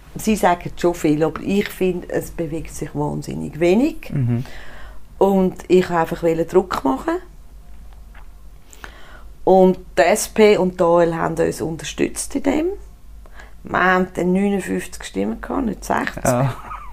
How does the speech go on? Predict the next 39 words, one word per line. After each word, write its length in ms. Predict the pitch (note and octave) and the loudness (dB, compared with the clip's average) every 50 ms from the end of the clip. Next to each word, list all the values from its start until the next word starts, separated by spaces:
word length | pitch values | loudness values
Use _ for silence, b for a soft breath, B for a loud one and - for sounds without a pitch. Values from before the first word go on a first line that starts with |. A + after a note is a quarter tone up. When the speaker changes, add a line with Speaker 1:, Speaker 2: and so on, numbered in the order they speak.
| - - - - - - - - F3+ B B B B F#3+ F#3+ F#3 E3+ B | -14 -12 -12 -12 -12 -14 -14 -14 -14 B B B B -6 -6 -4 -2 B
Speaker 1:
Und 140 | - G#3+ G#3+ | 2 2 4
Speaker 2:
Ja. 40 | A#2+ | 6
Speaker 1:
die 100 | - G#3 | 6 8
G 160 | G#3 A3 A#3+ | 8 8 8
L 120 | B3+ C4+ C4 | 6 4 2
P 340 | C4 - A3+ G#3+ A3 G#3+ G3 | 4 6 6 8 8 8 6
hat 180 | F#3+ F#3+ - - | 4 0 -2 0
uns 300 | - F3 F3+ F3 - - | 2 2 2 0 -2 -4
nicht 360 | D#3+ E3+ E3+ F#3 A3+ - - | 2 4 6 6 6 4 2
unterstützt, 920 | C#4 C#4 C#4+ C#4+ C#4 D4 C#4+ - - - - C4+ D4 D4 - - - - | 0 0 0 0 -2 -4 -6 -8 -6 0 2 2 2 2 -2 -8 -8 -6
finde 400 | - - F#3+ G3 F#3+ F#3+ F#3 - | -4 -2 0 0 0 0 0 -2
ich 80 | F3 - | -4 -2
nach 360 | F3 E3+ E3+ - - - - | -2 0 2 2 0 0 -2
wie 60 | - | -6
vor 320 | A3+ - - G3+ G3+ G3 F#3 | -6 -2 2 2 2 2 0
sehr 460 | - - - F#3 F#3 F#3 F3+ E3+ E3 | -4 0 2 4 6 6 6 4 2
schade, 580 | - - - - D#3+ D#3 E3 G#3 C#4 F4 - - - - - - - - - - | 0 -4 0 2 4 4 4 4 2 -2 -4 -8 -16 -18 -18 -20 -20 -20 -16 -6
weil 460 | D#3 F3+ B3 C4+ B3 F#3+ C#3 A#2+ A2 - - B B B B B B B B B | 2 4 6 8 8 8 6 4 0 -2 -2 B B B B B B B B B
sie 160 | - - F3 | 0 2 4
hätten 220 | F3+ F3+ - D3+ - | 4 2 0 -10 -6
das 160 | - E3+ - - | -6 -6 -2 2
locker 400 | C#3+ C#3 E3+ F#3+ - - - E3 | 4 4 4 4 2 -4 -8 -8
können 380 | - - C3+ C3 C3+ C3+ A#2 | -6 -6 -6 -4 -4 -4 -6
machen. 340 | G#2+ - - - - - - - B B B B B B B | -6 -8 -10 -12 -12 -14 -14 -12 B B B B B B B
Ich 240 | - G#3+ B3+ B3+ | 4 4 4 4
habe 160 | - - A3 A3 | 4 4 6 8
ja 200 | G#3 G#3 G3 - - | 8 8 6 4 0
verlangt, 720 | - - F#3 F3+ F3+ E3+ F3 F#3 F#3+ F#3+ - - - - - - | -2 0 2 4 6 6 6 4 2 -2 -4 -10 -12 -12 -10 -6
netto 480 | - F3+ F#3+ F#3+ G3+ G3 - - G3 F#3+ | 0 2 4 4 4 2 0 0 2 2
null 360 | F#3 G3 G3 G3+ G3+ F#3+ - | 4 4 4 4 2 0 2
Landzeitung 840 | - F3 F3+ F#3 A3+ C#4 - - - B3+ B3 B3 - - B3 - - | 4 6 6 6 6 2 0 2 2 2 2 2 -2 -4 -4 -2 0
auf 160 | - F#3 F3 | -2 -2 0
dem 100 | - F#3 | 0 -2
Flughafen 580 | F3 G3+ G#3 G#3+ G#3+ - A3 A#3 A#3+ - - - | 2 4 2 2 4 2 2 2 2 -2 -6 -6
und 300 | - - F3 G3 F#3+ - | -4 -2 -2 0 0 0
auch 200 | - - E3 E3 | 2 2 4 4
Luftzeitung, 1000 | E3 D#3+ D#3 F3 F3+ F3 - - - - - E3 - - - - - - - A2 | 4 4 4 2 0 -2 -6 -8 -6 -6 -6 -6 -6 -8 -6 -6 -4 -4 -2 -2
oder? 180 | C3 C3 B2 B2+ | 0 0 2 2
Speaker 2:
Mhm. 200 | B2 B2+ D3 | 2 0 -2